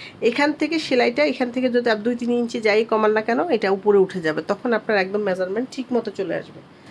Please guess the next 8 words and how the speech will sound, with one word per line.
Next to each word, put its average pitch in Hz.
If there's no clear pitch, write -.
তো 269
অনেকেই 277
কিন্তু 294
হিল 254
টিল 254
দিয়ে 254
পরেন, 233
আর 185